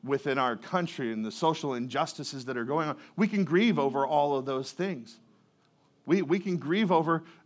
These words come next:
a-, anything we hoped for that, that is just not gonna happen anymore.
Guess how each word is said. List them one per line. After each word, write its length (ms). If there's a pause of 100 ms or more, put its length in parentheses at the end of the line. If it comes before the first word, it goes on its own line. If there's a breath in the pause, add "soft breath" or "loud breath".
a-, 160
anything 360
we 100
hoped 360
for 400 (420)
that, 260
that 100
is 100
just 200
not 160
gonna 140
happen 360
anymore. 400